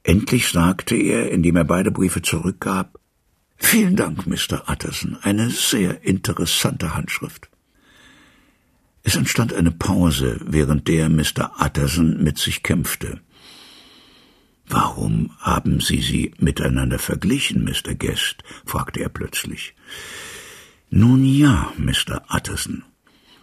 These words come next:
es gibt eine recht merkwürdige Ähnlichkeit.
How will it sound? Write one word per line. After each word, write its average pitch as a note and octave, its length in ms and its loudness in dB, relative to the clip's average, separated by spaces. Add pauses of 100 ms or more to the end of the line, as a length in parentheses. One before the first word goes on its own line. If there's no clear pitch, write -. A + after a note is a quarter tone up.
(340)
es - 120 -4
gibt - 180 0
eine C3+ 200 2
recht - 320 -4
merkwürdige - 720 2
Ähnlichkeit. - 640 -6